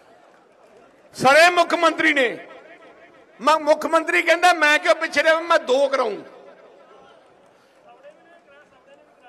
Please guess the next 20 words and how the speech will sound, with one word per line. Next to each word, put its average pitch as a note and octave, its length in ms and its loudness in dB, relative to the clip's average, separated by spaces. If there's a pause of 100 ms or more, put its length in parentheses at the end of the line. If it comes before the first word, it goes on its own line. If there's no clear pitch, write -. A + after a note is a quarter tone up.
(300)
ਮੈਂ B3 180 -4
ਕਿਹਾ, D#4 160 0
"ਸਾਰੇ D4 420 0
ਆ, C4+ 180 -4
ਜਿੰਨੇ C#4+ 480 -12
ਆ C#4+ 60 -6
ਕਰਾਈ C4+ 300 -6
ਜਾਂਦੇ C4+ 280 -10
ਆ।" C4 80 -14 (2750)
ਜੇ G#3+ 180 0
ਤੁਸੀਂ A#3 300 -10
ਪੰਜਾਬ G3 540 -4
ਬਚਾਉਣਾ F#3+ 320 -6
ਹੈ, D#3+ 160 -8 (1200)
ਜੇ G#3+ 160 -2
ਤੁਸੀਂ A3+ 280 -8
ਇਹ A#3 80 -6
ਬਾਰਡਰ F#3 380 -6
ਬਚਾਉਣਾ F#3 460 -10
ਹੈ, D#3+ 340 -14